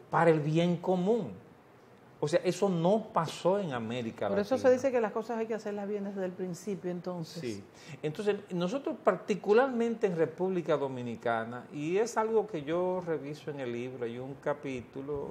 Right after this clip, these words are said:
Speaker 1: que se refiere al desenlace histórico, eh, y yo hablo de cinco periodos en la historia dominicana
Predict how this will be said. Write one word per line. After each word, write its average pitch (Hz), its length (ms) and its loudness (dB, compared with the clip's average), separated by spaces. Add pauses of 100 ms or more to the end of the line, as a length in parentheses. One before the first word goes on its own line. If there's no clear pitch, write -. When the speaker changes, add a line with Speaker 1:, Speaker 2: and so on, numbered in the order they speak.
(160)
Speaker 1:
que 110 100 -4
se - 200 -6
refiere 107 600 -4 (880)
al - 220 -14
desenlace 113 580 -4
histórico, 123 880 -2 (340)
eh, 110 600 -6 (1200)
y 139 140 -6
yo 156 160 0
hablo 185 480 0
de 135 160 -4
cinco 147 640 -4
periodos 127 580 -4
en 117 60 -6
la 110 60 -4
historia 117 360 -4
dominicana 117 760 -6